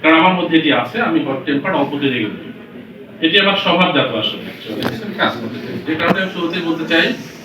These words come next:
যে এখানে, আহ, সিনিয়র কলিগস আছেন এবং স্যারের সাথেও আমি রাগারাগি করেছি, সিনিয়র স্যারের সাথে করেছি, অনেকের সাথেই করেছি।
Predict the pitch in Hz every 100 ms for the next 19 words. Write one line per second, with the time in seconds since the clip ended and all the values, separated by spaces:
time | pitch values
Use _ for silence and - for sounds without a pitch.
0 | - - - - 139 135 143 156 143 139
1 | 123 117 117 - 151 156 147 143 139 139
2 | 135 139 139 151 160 156 - 160 170 156
3 | 147 139 135 135 135 139 135 135 135 131
4 | 131 135 135 127 127 - - - 151 147
5 | 156 156 156 139 - - - 226 208 196
6 | 165 139 131 117